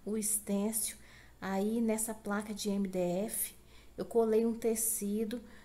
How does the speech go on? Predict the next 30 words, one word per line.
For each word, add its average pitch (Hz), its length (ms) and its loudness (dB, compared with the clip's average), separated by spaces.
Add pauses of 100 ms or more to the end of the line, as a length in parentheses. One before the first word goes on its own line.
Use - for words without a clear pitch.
(120)
porque 214 240 -4
eu 240 80 2
gosto 247 300 0
muito 262 220 2
de - 80 -4
fazer 240 240 2
a 240 40 0
pintura 226 380 0
no 277 180 4
tecido, 214 640 0 (480)
que 233 120 -8
fica 262 280 -2
mais 269 340 0
nítida 226 640 0 (320)
e 226 140 -2
agiliza 240 460 2
também 247 380 0
o 240 40 -4
passo 233 280 -6
a 262 40 -4
passo. - 540 -10 (880)
Aí, 202 240 0
tô 269 80 -4
fazendo 240 300 2
um 240 40 2
sombreado 202 960 0 (260)
ao 196 200 2
redor 190 560 -2
do 185 100 -6
tecido. 196 960 -4